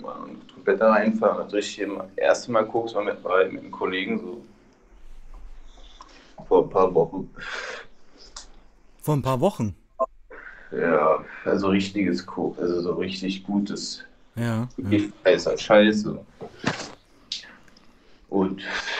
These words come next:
Speaker 1: ja, keine Ahnung, da wurde halt, wurde halt getroffen so und, und einen Bunten gemacht. Und dann
Speaker 2: Mhm.
Speaker 1: einfach mal gesellig auf die Idee gekommen, ein bisschen Koks mal zu holen, so, weil ich das eh mal probieren wollte.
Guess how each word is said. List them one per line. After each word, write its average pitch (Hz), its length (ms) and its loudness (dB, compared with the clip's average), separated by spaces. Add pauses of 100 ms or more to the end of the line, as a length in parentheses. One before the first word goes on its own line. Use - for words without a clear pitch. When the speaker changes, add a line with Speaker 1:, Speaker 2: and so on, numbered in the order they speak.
(340)
Speaker 1:
ja, 85 160 4
keine 90 240 -2
Ahnung, 87 220 4
da 85 140 4
wurde 95 180 -2
halt, - 200 0 (760)
wurde 92 260 -2
halt 90 200 0
getroffen 95 440 -2
so 104 220 -2
und, 95 160 -2
und 95 420 -4
einen 98 120 -2
Bunten 110 360 -2
gemacht. 92 300 -8 (120)
Und - 140 -20
dann - 140 -16 (1120)
Speaker 2:
Mhm. 107 280 -6 (100)
Speaker 1:
einfach 98 260 2
mal 90 300 6
gesellig 101 540 0
auf - 120 0
die - 100 -16
Idee 101 260 2
gekommen, 107 240 -2
ein - 20 -6
bisschen 95 260 -4
Koks 127 300 -2
mal - 160 0
zu - 160 -8
holen, - 300 -4
so, - 180 -6
weil 76 160 2
ich - 160 -6
das 92 160 -2
eh 95 100 0
mal 101 140 4
probieren 107 400 -8
wollte. 107 280 -6